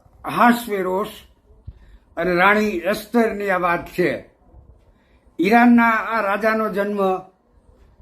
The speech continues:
ઈસવીસન પૂર્વે પાંચસો ને ઓગણીસમાં થયો હતો. તેનું વિશાળ સામ્રાજ્ય પશ્ચિમીય ઇથિયોપિયા,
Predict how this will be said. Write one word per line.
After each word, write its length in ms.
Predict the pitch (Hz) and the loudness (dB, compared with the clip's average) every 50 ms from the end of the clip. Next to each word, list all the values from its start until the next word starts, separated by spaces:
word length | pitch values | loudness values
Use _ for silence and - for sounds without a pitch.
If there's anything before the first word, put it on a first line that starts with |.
| - _ _ _ - | -20 _ _ _ 2
ઈસવીસન 480 | 208 262 247 247 - 262 240 - 240 226 | 4 4 4 4 2 0 0 2 0 -2
પૂર્વે 560 | 202 - 220 214 202 190 196 196 196 190 180 170 - - - - _ _ _ _ _ _ _ _ _ _ | -2 -4 -8 -8 -6 -4 -4 -2 -2 -2 -4 -6 -12 -18 -20 -20 _ _ _ _ _ _ _ _ _ _
પાંચસો 400 | - 190 233 247 240 240 247 233 | 2 4 4 4 4 4 0 -4
ને 140 | 220 214 214 | -2 -4 -4
ઓગણીસમાં 680 | 196 170 170 180 175 208 214 220 - - - 196 202 202 | -4 -4 -2 -2 -2 -2 -2 -4 -6 -8 -8 -6 -6 -4
થયો 300 | - 185 185 180 175 170 | -2 -2 0 0 0 2
હતો. 560 | 160 196 - 196 185 156 127 110 - - - _ _ _ _ _ _ _ - - _ - - - - _ _ _ _ _ _ _ _ | 0 0 0 0 -2 -2 -4 -6 -10 -18 -20 _ _ _ _ _ _ _ -20 -20 _ -20 -20 -20 -20 _ _ _ _ _ _ _ _
તેનું 280 | - 190 202 214 214 214 | -2 -2 0 0 0 -2
વિશાળ 340 | 214 - - 262 277 277 262 | -2 2 4 4 4 4 2
સામ્રાજ્ય 840 | 247 254 226 208 208 214 214 208 185 165 160 190 202 180 143 117 - - _ _ _ _ _ - - _ _ _ _ _ _ _ _ _ _ _ _ - | 2 0 0 0 0 0 0 0 0 -2 -2 -2 -2 -2 -2 -4 -8 -12 _ _ _ _ _ -20 -20 _ _ _ _ _ _ _ _ _ _ _ _ -2
પશ્ચિમીય 880 | 190 202 196 - - 226 247 240 233 233 240 233 233 233 233 233 226 220 - - - - - - _ - - _ _ _ _ _ _ - - - - - | -2 -2 0 0 2 2 4 6 8 8 8 8 8 6 4 4 2 -2 -6 -12 -18 -20 -20 -20 _ -20 -20 _ _ _ _ _ _ -20 -20 -20 -14 -10
ઇથિયોપિયા, 1040 | - 196 - - - 233 269 262 262 262 247 226 233 226 214 190 175 156 - - - | -10 -10 -8 2 6 6 8 8 6 4 0 0 2 2 2 2 2 0 -4 -8 -12